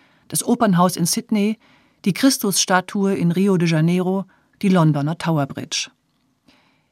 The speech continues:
Die Bilder davon verbreiten sich viral im Netz, so wie kaum ein Jahr davor das millionenfach geteilte Je suis Charlie nach einer tödlichen Attacke auf das Redaktionsteam des Satiremagazins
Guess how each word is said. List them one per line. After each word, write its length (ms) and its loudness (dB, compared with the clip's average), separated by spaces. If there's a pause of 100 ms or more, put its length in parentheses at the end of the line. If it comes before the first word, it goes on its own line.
Die 120 0
Bilder 300 2
davon 440 0
verbreiten 540 -4
sich 240 -6
viral 380 0
im 180 0
Netz, 340 -4
so 140 0
wie 80 0
kaum 400 0
ein 180 2
Jahr 220 2
davor 500 -4 (260)
das 160 -6
millionenfach 800 2
geteilte 640 -6 (200)
Je 120 0
suis 240 -2
Charlie 520 -2 (240)
nach 120 -2
einer 200 0
tödlichen 520 -2
Attacke 520 -4
auf 160 -4
das 200 -6
Redaktionsteam 920 -2
des 160 -4
Satiremagazins 1120 -2